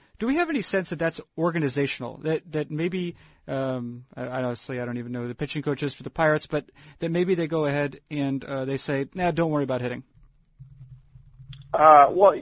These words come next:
Speaker 2: I think it's possible that, I mean, you know, I think we saw with Felipe Alou in, in the Expos years, they were constantly, uh, among the worst at giving up stolen bases because he told all his pitchers not to bother holding runners.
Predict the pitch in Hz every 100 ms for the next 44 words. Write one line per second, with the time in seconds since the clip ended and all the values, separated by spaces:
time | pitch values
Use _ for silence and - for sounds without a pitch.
0 | - 202 240 - - 156 170 143 135 131
1 | 131 117 - 143 139 135 147 131 147 147
2 | 147 147 143 143 135 131 139 - 139 143
3 | 123 131 131 120 120 120 - - 135 123
4 | 120 - 127 117 120 120 101 113 - -
5 | - - 151 139 131 143 143 - - 143
6 | 117 120 127 - _ _ - - - -
7 | - 139 147 139 135 135 131 - 113 135
8 | 131 - - 131 123 175 185 131 127 135
9 | 131 156 147 131 131 120 - 147 139 131
10 | 131 127 131 131 131 - 147 143 127 143
11 | 131 123